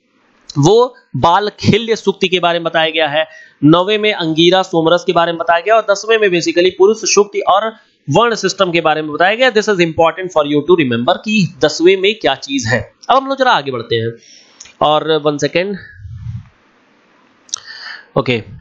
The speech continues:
again, ओके, यहां पर हम लोगों ने जो बात किया वो अभी हम लोगों ने मंडल्स के बारे में बात कर लिया, जहां पर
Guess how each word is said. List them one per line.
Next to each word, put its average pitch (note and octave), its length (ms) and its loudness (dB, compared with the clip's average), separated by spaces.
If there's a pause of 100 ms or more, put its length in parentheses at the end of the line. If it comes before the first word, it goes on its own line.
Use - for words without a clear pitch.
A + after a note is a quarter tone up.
(540)
again, B2+ 480 -4 (440)
ओके, A#2 300 -4 (440)
यहां G#3 200 0
पर A3+ 220 -2 (160)
हम G#3+ 100 -2
लोगों A#3 180 0
ने A#3 60 2
जो F#3+ 120 -2
बात F#3+ 180 0
किया F#3+ 180 0
वो F3+ 140 0
अभी F3+ 380 -2
हम D#3 100 -2
लोगों D#3+ 180 6
ने F#3 120 0
मंडल्स F3 520 0
के D#3 100 -6
बारे C3 300 0
में - 120 -4
बात C3 240 0
कर C#3 100 0
लिया, C#3+ 220 0
जहां B2+ 200 2
पर E3 200 0